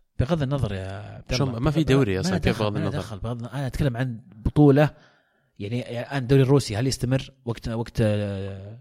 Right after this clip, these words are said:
Speaker 1: وقت الدوري، وقت الأمم، أمم أوروبا؟
Speaker 2: أم-، ما في دوري وقت
Speaker 1: لا، الدوري
Speaker 2: الصيف.
Speaker 1: الروسي يستمر.
Speaker 2: لا، ما يستمر، غيروه.
Speaker 1: يو-، يو-،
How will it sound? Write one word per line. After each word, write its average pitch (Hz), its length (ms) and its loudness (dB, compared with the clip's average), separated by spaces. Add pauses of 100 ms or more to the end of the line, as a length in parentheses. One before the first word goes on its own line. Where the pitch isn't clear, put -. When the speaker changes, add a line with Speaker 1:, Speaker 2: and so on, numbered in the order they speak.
(120)
Speaker 1:
وقت 104 180 -4
الدوري، 110 360 -4
وقت 110 220 -6
الأمم، 110 360 -4
أمم 107 600 -8
أوروبا؟ 107 540 -8 (100)
Speaker 2:
أم-، 110 80 -4
ما 110 300 -4
في 123 200 -2
دوري 98 300 0
وقت 90 60 -8
Speaker 1:
لا، 92 40 -4
الدوري 135 160 -2
Speaker 2:
الصيف. 131 140 6
Speaker 1:
الروسي 151 320 6
يستمر. 151 360 -2
Speaker 2:
لا، 104 300 -2
ما 107 120 -4
يستمر، 98 380 -8
غيروه. 104 360 -2
Speaker 1:
يو-، 131 100 -2
يو-، 131 180 2